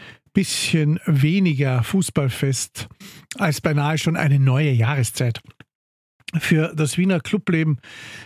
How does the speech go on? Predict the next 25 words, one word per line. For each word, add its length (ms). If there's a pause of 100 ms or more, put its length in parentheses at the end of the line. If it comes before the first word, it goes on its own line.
(320)
wirkte 280
die 120
W 120
M 200
wahrscheinlich 360
eher 280
wie 100
ein 80
Beruhigungsmittel. 760
Viele 340
Spiele 280
begannen 380
aufgrund 380
der 100
Zeitverschiebung 600
ja 140
erst 320
spät 360
abends, 480
manche 260
sogar 280
mitten 220
in 40
der 80
Nacht. 340